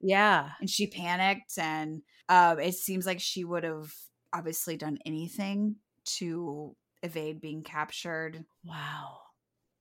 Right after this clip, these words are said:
Speaker 1: But at the end of the day, like, I, what was her, maybe her original end game was, like, I, I don't even know. That's the piece that I'm confused about, because at some point, if Tess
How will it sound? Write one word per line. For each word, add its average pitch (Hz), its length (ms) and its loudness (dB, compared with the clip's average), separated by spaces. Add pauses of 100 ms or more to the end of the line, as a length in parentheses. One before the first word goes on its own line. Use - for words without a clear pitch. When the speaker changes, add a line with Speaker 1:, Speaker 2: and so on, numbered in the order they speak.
(200)
Speaker 1:
But 240 80 6
at 277 120 4
the 285 100 2
end 320 140 4
of 302 80 0
the 208 80 2
day, 156 760 2
like, 202 220 -6 (120)
I, 208 120 -10 (140)
what 233 260 0
was 349 160 -2
her, 320 200 -6 (300)
maybe 277 320 2
her 277 300 -2
original 208 460 -2 (100)
end 208 280 -2
game 165 300 -2
was, 156 420 -6
like, 143 460 -2 (640)
I, - 80 4 (100)
I 285 120 6
don't 339 160 2
even 254 200 0
know. 196 140 4
That's 220 300 2
the 427 100 -6 (100)
piece 277 280 -6
that 196 200 0
I'm 185 200 -6
confused 233 420 -6
about, 233 260 0
because 185 480 -4 (100)
at - 120 0 (100)
some 403 360 2
point, 165 400 -4 (100)
if 247 200 0
Tess - 440 -6